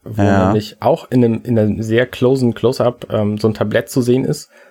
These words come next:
Speaker 1: vor einem Oberkörper und dann sehen wir Neo im Vordergrund liegen und erst als sie sich runterbeugt, sehen wir halt das Trinity, die Trinity, die das Tablett getragen hat und Neo dann erstmal ein paar Sekunden lang anstarrt, so, weil sie ihn irgendwie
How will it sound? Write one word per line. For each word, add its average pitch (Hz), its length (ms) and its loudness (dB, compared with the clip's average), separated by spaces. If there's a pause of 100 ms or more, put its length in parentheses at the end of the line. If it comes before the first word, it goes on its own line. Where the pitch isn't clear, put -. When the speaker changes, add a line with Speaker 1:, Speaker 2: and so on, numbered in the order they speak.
(180)
Speaker 1:
vor - 260 0
einem 104 260 2
Oberkörper 120 600 0
und 104 120 -2
dann 104 240 0
sehen 107 240 -2
wir - 260 0
Neo 113 500 2
im 110 160 -2
Vordergrund 113 580 0
liegen 143 360 2 (360)
und 110 140 0
erst - 260 0
als 127 160 0
sie 117 80 0
sich 113 220 -2
runterbeugt, 117 560 0
sehen 113 160 2
wir 113 80 2
halt 104 120 -6
das - 120 -6
Trinity, 123 360 0
die 107 220 0
Trinity, 131 540 -2
die 110 140 -4
das 101 180 -6
Tablett - 340 -2
getragen 101 400 -4
hat 117 200 -6 (580)
und 117 400 0 (160)
Neo 107 240 2
dann 117 160 2
erstmal 104 320 -2
ein - 40 -12
paar 107 120 0
Sekunden 104 320 0
lang 101 100 2
anstarrt, 80 540 -2
so, 82 340 -4
weil 87 180 -4
sie 92 120 -2
ihn 92 100 -4
irgendwie 90 320 -6